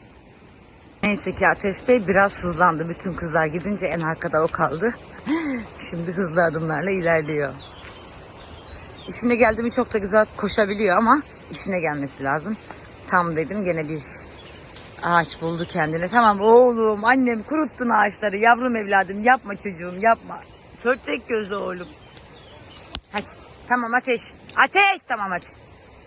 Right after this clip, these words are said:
Hadi kızlar gitti oğlum, hadi, hadi. Vallahi yıktı gene. Tamam annem, salladın ağacı yavrum evladım. Hadi, hadi oğlum. Hadi. Hadi bakayım. Hadi Ateş. Tamam, hadi.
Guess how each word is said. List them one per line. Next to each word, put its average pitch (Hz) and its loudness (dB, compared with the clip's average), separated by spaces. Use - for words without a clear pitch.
Hadi 180 -8
kızlar 277 2
gitti 339 -2
oğlum, 349 4
hadi, 294 0
hadi. 190 -14
Vallahi 156 -10
yıktı 156 -20
gene. 151 -14
Tamam 196 -2
annem, 220 2
salladın 233 4
ağacı 214 4
yavrum 233 4
evladım. 202 0
Hadi, 214 -6
hadi 208 2
oğlum. 170 -2
Hadi. 269 2
Hadi 277 4
bakayım. 226 0
Hadi 285 4
Ateş. 233 -2
Tamam, 226 0
hadi. 240 0